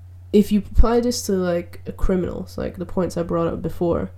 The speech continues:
you know, and they have the labeling theory. Like, a lot of these criminals from very young age, they're already told, like, like, if you talk at, you look at the most, like, stereotypical ideal, especially in America they have this, right? The most stereotypical ideal of, like, a criminal.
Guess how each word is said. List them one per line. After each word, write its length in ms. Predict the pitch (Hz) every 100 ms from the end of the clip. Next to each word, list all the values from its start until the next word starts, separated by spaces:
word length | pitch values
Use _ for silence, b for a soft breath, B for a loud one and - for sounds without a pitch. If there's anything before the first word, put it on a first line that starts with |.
| B B B B -
you 100 | 180
know, 180 | 175 175
and 220 | - 180 175
they 140 | 165
have 280 | 170 175 175
the 340 | 170 170 -
labeling 600 | 214 185 175 180 175 -
theory. 420 | 180 - 131 156 B B B -
Like, 220 | 190 190
a 40 |
lot 140 | 208 233
of 60 |
these 160 | 226 -
criminals 400 | - 196 190 190
from 240 | 196 185
very 280 | 180 190 214
young 220 | 185 175
age, 240 | 180 170 180
they're 200 | 175 170
already 420 | 185 196 190 180
told, 560 | - - 180 170 175 180
like, 320 | 156 175 - B B B B -
like, 320 | 180 175 175 -
if 120 | 190
you 60 |
talk 220 | 208 175 -
at, 280 | 104 131 185
you 180 | 190
look 180 | 190 226
at 140 | - 185
the 100 | 180
most, 600 | 180 180 190 196 - 190
like, 360 | 175 165 160
stereotypical 1300 | - - - 208 196 214 208 - - 190 - 190 -
ideal, 640 | 175 170 165 170 160 165 B B B
especially 400 | 202 - 254 294
in 40 | 254
America 440 | 185 185 220 170
they 100 | 156
have 220 | 160 165
this, 200 | 165 170
right? 160 | 170 170
The 60 | 175
most 240 | 190 -
stereotypical 520 | 196 190 196 190 180
ideal 380 | 165 170 175 175
of, 120 | - -
like, 160 | 170
a 40 | -
criminal. 500 | - 180 170 170